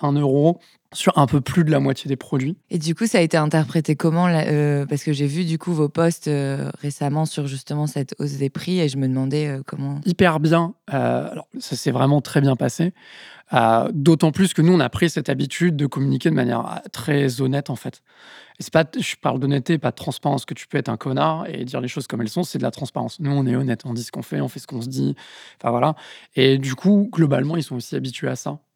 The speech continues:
Speaker 1: Et ça s'est pour le coup bien passé. On n'a pas de, on n'a pas d'impact. Parce qu'en fait, un euro, quand tu remets, en fait, sur tous tes produits, et en sachant que c'est même pas l'intégralité des produits, et que sur certains produits, on parle de cinquante centimes, en fait, globalement, c'est pas une hausse qui est, euh,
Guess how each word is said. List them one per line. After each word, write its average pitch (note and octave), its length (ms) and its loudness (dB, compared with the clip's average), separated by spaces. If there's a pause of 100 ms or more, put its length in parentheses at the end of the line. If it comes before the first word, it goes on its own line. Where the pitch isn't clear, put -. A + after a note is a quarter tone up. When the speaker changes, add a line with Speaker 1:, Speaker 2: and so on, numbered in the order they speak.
Speaker 1:
Et - 60 -18
ça - 120 -10
s'est - 160 -8
pour C#3 220 -10
le C3 80 -4
coup - 160 -10
bien C#3+ 220 -2
passé. C#3+ 520 0
On C#3 120 0
n'a C3+ 140 -4
pas B2 180 -6
de, B2+ 320 -6 (800)
on B2 60 -4
n'a A2+ 100 -2
pas B2 140 -2
d'impact. C#3 300 0
Parce - 140 -10
qu'en - 80 -6
fait, D3+ 220 2
un C3 120 0
euro, C#3+ 360 2
quand C#3 120 -4
tu - 160 -8
remets, B2+ 300 -2
en A#2 100 -2
fait, B2 200 -6
sur - 200 -20
tous C3 380 -6
tes - 140 -8
produits, C#3+ 460 -4 (800)
et - 80 -6
en A2+ 120 -4
sachant C3+ 280 -2
que - 60 -6
c'est - 120 -4
même A#2 240 0
pas C#3 160 0 (300)
l'intégralité B2 500 -2
des B2 100 -4
produits, C#3+ 440 2
et - 80 -2
que - 120 -2
sur B2 260 -6
certains D#3 420 0
produits, D3+ 260 0
on D3+ 100 0
parle A2+ 160 -6
de A2+ 60 -6
cinquante C#3 400 -2
centimes, D#3+ 460 -4 (640)
en - 20 -20
fait, C3+ 180 -2
globalement, B2+ 500 -4
c'est - 160 -10
pas A#2+ 120 -4
une A#2 120 -4
hausse F3 300 -8
qui - 160 -8
est, A#2+ 80 -4
euh, A2+ 160 -6